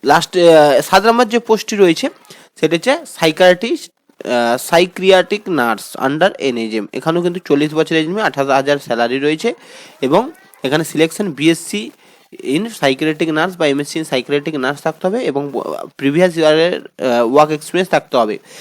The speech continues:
এবং লোকাল ল্যাঙ্গুয়েজ কিন্তু দক্ষ হতে হবে। এবং এখানে একশো নম্বর রয়েছে, একশো নম্বরের মাধ্যমে সিলেকশন হবে, যার মধ্যে কিন্তু আপনার বিএসসি থেকে ষাট নম্বর দেওয়া হবে, এক্সপিরিয়েন্স থেকে পঁচিশ নম্বর, যার মধ্যে এক বছর পর্যন্ত দশ, দশ নম্বর দেওয়া হবে,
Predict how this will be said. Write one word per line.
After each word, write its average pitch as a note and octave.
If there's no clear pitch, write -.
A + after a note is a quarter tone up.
এবং E3
লোকাল D3+
ল্যাঙ্গুয়েজ D3
কিন্তু C#3
দক্ষ B2+
হতে C#3
হবে। F3+
এবং B2+
এখানে B2+
একশো B2+
নম্বর D#3+
রয়েছে, E3
একশো -
নম্বরের C#3+
মাধ্যমে C#3
সিলেকশন C3
হবে, F#3+
যার C3+
মধ্যে B2
কিন্তু B2+
আপনার C3+
বিএসসি B2
থেকে C3
ষাট A2+
নম্বর A#2+
দেওয়া C3+
হবে, D#3+
এক্সপিরিয়েন্স B2
থেকে B2+
পঁচিশ E3+
নম্বর, A2+
যার A#2
মধ্যে B2+
এক C3
বছর C#3
পর্যন্ত C3
দশ, A#2+
দশ A#2+
নম্বর C#3
দেওয়া D3+
হবে, G3